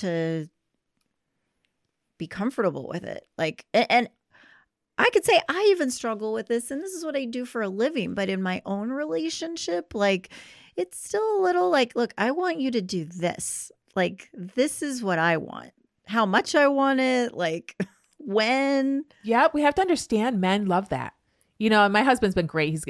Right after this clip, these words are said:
Speaker 2: always given me a lot of feedback with what men th-, 'cause we don't think like them, right? They are very visual. So, like, they don't want the lights to go off when they're having sex. Like, they want the lights on. So if a woman doesn't feel comfortable in her body, doesn't wanna be seen naked, that's one reason she's not gonna wanna go in the bedroom.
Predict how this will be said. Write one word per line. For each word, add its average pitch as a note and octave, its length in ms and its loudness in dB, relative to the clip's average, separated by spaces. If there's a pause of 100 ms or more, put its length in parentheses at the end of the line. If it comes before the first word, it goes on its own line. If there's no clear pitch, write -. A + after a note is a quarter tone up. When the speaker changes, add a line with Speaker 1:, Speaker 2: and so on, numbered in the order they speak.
Speaker 2:
always F3+ 240 2
given E3 200 -6
me D#3+ 80 0
a C#3+ 60 0
lot C#3+ 180 2
of D3+ 100 0
feedback D3 420 -4
with D3+ 140 -6
what D#3 260 -6
men D#3+ 380 -4
th-, - 220 -18
'cause D4 140 2
we E4 80 8
don't F#4+ 160 4
think B3+ 160 0
like - 160 4
them, C#3 220 -4
right? E3 380 2 (380)
They G#3 220 4
are B3 100 6
very G#3+ 240 6
visual. E3+ 580 -2 (120)
So, - 140 0
like, G3 200 4
they G3+ 100 2
don't G#3 160 0
want F#3+ 240 2 (140)
the F3 100 -4
lights D#3+ 240 0
to E3+ 80 -8
go C#3+ 160 -2
off C#3 160 0
when D3+ 80 -6
they're C3 80 -4
having C#3+ 240 -8
sex. - 340 -8
Like, D#3 160 -6
they F3 120 -2
want A#3 160 -4
the G3 100 -2
lights E3 300 -2
on. E3 260 -2
So F#3 100 -2
if F3 60 -6
a F#3 60 0
woman F3+ 200 0
doesn't E3+ 200 -2
feel D#3+ 120 -4
comfortable D3+ 400 -8
in C#3+ 60 -6
her C#3 140 -6
body, F#3+ 400 4
doesn't D#3 200 -2
wanna D3 120 -6
be C#3+ 80 -6
seen D3 420 -8
naked, F3+ 460 -2
that's D3+ 240 -2
one D3+ 140 -2
reason D3+ 220 -4
she's D3 180 -10
not C#3 120 -8
gonna C#3 140 -6
wanna C3+ 120 -6
go C#3 60 -6
in C#3 60 -8
the C#3 80 -10
bedroom. D3 440 -4